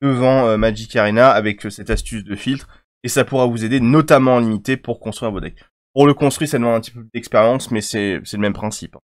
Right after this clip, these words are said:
Sur ce, c'était Nip. J'espère que cette vidéo vous a plu. J'espère que ça vous a bien cassé la tête. J'espère que ça a pu vous aider et vous apporter une vision un petit peu différente sur ces, euh, cartes modales, différentes ou au moins que j'apporte un petit peu de lumière à ça.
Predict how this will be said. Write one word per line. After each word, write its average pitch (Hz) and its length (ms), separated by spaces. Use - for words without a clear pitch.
Sur 185 120
ce, 208 80
c'était 175 160
Nip. 160 340
J'espère 135 360
que - 40
cette 143 140
vidéo 135 180
vous 127 140
a 127 80
plu. 165 320
J'espère 143 560
que 131 120
ça 120 200
vous 110 200
a 113 60
bien 117 260
cassé 147 300
la 127 80
tête. 143 320
J'espère 131 260
que - 60
ça 120 80
a 104 40
pu 107 120
vous 104 280
aider 123 360
et 110 80
vous 101 160
apporter 120 520
une 107 80
vision 110 300
un 113 40
petit - 120
peu 117 120
différente 117 480
sur 107 220
ces, 113 260
euh, 98 180
cartes 101 220
modales, 117 300
différentes 123 420
ou 117 60
au - 20
moins 117 200
que 110 40
j'apporte 110 300
un 107 80
petit - 140
peu 117 100
de 104 60
lumière 110 280
à 104 80
ça. 143 300